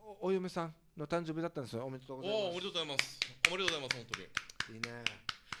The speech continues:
Speaker 1: お店で誕生日のお客さん来たらなんかやったりします？
Speaker 2: あ、あの、照明暗くしたりとか、花火とかや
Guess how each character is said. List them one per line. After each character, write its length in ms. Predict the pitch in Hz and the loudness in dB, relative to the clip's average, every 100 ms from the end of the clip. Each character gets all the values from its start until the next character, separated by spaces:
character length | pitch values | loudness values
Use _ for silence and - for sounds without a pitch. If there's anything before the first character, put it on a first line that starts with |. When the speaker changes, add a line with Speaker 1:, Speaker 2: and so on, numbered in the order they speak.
| - - | 0 2
Speaker 1:
お 40 | |
店 200 | 277 269 | 4 2
で 100 | 254 | -2
誕 220 | 247 269 | 0 -2
生 80 | 247 | -2
日 100 | 240 | -4
の 80 | 240 | -4
お 40 | 254 | -6
客 140 | 202 | -6
さ 80 | 175 | -8
ん 20 | |
来 80 | - | -4
た 100 | 143 | -4
ら 60 | |
な 60 | 139 | -4
ん 40 | |
か 80 | 139 | -4
や 60 | 127 | -4
っ 40 | |
た 120 | 123 | -4
り 60 | 113 | -6
し 100 | - | -8
ま 80 | 117 | -2
す？ 60 | 214 | 0
Speaker 2:
あ、 140 | 196 | 2
あ 40 | |
の、 140 | 208 190 | 0 -2
照 160 | 233 | -4
明 100 | 247 | -4
暗 160 | 254 247 | -4 -4
く 80 | 233 | -4
し 60 | 196 | -4
た 60 | |
り 60 | 170 | -4
と 60 | 139 | -4
か、 40 | |
花 140 | 120 170 | -6 -6
火 100 | - | -6
と 80 | |
か 80 | |
や 40 | - | -8